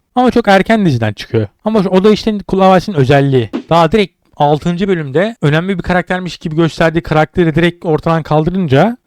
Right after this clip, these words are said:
diyorsun ki tamam bu dizi harbi ilginç bir dizi. Normalde diziyi ilk defa izliyorsanız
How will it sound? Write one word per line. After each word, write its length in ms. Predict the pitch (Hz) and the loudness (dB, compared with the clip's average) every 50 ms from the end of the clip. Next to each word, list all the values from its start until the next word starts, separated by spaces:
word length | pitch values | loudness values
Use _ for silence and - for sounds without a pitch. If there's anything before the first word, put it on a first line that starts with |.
| _ _ - | _ _ 2
diyorsun 300 | 160 180 170 - 208 196 | 2 2 2 2 -2 -4
ki 60 | 165 | -2
tamam 320 | 190 190 180 143 123 123 | 0 0 0 0 -2 -4
bu 100 | 139 139 | -6 -6
dizi 220 | 131 131 135 165 165 | -4 -4 -2 0 0
harbi 500 | 147 143 139 139 156 170 175 180 175 - _ _ - | 2 0 0 0 0 0 -2 -2 -6 -12 _ _ -4
ilginç 420 | 156 143 139 151 165 - - - | -2 -2 0 0 -2 -4 -4 -12
bir 60 | 117 | -14
dizi. 280 | - 120 110 110 107 101 _ _ - - 127 | -14 -12 -10 -10 -12 -12 _ _ -10 -10 -8
Normalde 400 | 127 139 160 180 208 226 226 175 | -8 -8 -6 -4 -4 -4 -4 -6
diziyi 260 | 175 175 196 220 214 | -6 -4 -4 -4 -4
ilk 80 | - - | -2 -2
defa 240 | 185 - 196 185 | 0 2 2 2
izliyorsanız 500 | 180 165 160 202 214 190 - 156 180 202 | 4 4 4 4 2 2 2 0 -2 -2